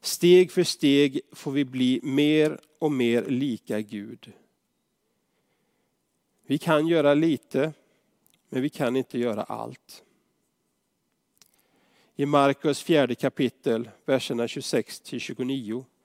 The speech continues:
kan vi läsa om liknelsen om den växande sådden.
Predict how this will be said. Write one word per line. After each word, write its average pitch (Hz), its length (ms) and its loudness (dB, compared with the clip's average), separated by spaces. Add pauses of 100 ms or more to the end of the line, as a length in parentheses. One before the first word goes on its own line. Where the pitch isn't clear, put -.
(520)
kan 143 160 2
vi 139 80 4
läsa 135 480 2
om 123 320 -4
liknelsen 127 1000 0
om 135 100 -6
den 123 140 -4
växande 113 600 -6
sådden. 104 600 -12